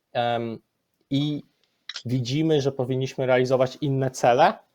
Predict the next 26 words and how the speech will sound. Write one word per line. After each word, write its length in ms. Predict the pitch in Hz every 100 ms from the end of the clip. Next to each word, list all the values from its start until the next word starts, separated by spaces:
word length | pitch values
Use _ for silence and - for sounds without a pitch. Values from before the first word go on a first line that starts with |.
| _ _ -
dlatego 320 | 131 135 139
jesteśmy 340 | 135 135 139
w 40 | -
stanie 420 | 139 131 135 - -
szybciej 400 | - 143 - 139
to 80 | 135
dopasować, 680 | 135 131 - 135 175 - - _ _ -
a 120 | 127
wizja 260 | 135 139 139
pozostaje 500 | 135 127 127 135 127
bez 240 | 120 117
zmian. 320 | - 131 160 185 _ _ _ _ -
Em, 580 | 113 117 113 113 113 113
to 100 | 127
znaczy 420 | 127 127 - 131 127
wiemy, 540 | 117 139 135 120 - _ _ _ _ _ -
że 140 | 123
chcemy 300 | 123 135 123
być 200 | 120 120
liderem 380 | 131 127 123 123
rzemieślniczej 520 | 123 123 - 131 135
żywności, 580 | 123 120 135 143 - 165 - _ 123
wiemy, 400 | 139 139 127 -
jak 260 | 123 135 131
tam 260 | 135 120 -
iść, 440 | 127 - -